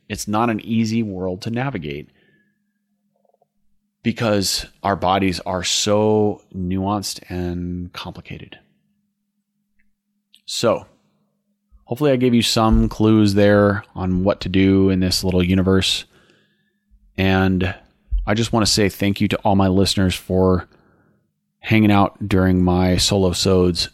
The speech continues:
These are at times quite challenging for me to get out of my brain. I've mentioned that before, but I'll just say it again.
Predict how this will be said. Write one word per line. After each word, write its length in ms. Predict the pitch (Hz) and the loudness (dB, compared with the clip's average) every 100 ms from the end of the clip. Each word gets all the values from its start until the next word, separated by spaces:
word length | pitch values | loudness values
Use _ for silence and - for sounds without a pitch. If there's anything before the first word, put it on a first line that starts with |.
| - | -14
These 480 | 92 107 107 101 - - | -4 2 2 0 -6 -6
are 480 | 104 101 95 92 80 - | -2 2 2 2 -2 -8
at 220 | - 92 | -6 -6
times 260 | - 95 87 | -4 -4 -6
quite 240 | - 104 | -2 -2
challenging 320 | - 101 90 87 | 0 0 0 -2
for 80 | |
me 120 | 92 90 | 0 0
to 60 | |
get 140 | 87 - | 0 -2
out 80 | 92 | -4
of 60 | 92 | -2
my 80 | 90 | -2
brain. 420 | 82 73 64 - | -4 -6 -10 -14
I've 180 | 95 92 | -12 -6
mentioned 260 | 98 92 95 | -4 -4 -6
that 140 | - | -6
before, 340 | 90 - 92 | -8 -4 -2
but 160 | 87 85 | -2 -4
I'll 100 | 82 | -8
just 200 | 78 - | -6 -6
say 100 | 85 | -4
it 80 | 82 | -6
again. 300 | 78 73 | -8 -10